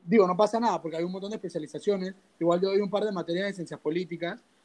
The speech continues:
pero es eso, o sea, trata, si desde la escuela puedes, aunque es muy complicado, eh, ir viendo, proyectándote, no solamente qué quieres estudiar,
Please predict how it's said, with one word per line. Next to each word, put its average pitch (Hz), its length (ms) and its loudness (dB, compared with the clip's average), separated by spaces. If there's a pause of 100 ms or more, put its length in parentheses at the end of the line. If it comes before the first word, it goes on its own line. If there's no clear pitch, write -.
(580)
pero 214 180 6
es 254 120 4
eso, 170 140 -4
o - 40 -8
sea, 180 200 -4
trata, 214 500 -4 (140)
si 202 160 -8
desde 175 200 -2
la 170 80 -8
escuela 226 340 -2
puedes, 202 440 -2
aunque 156 220 -8
es 151 60 -8
muy 185 100 -6
complicado, 156 640 -4 (560)
eh, 156 500 0
ir 226 200 6
viendo, 233 340 8
proyectándote, 190 540 0
no 185 80 -2
solamente 214 400 -4
qué 208 120 -4
quieres 220 200 -2
estudiar, 156 420 -6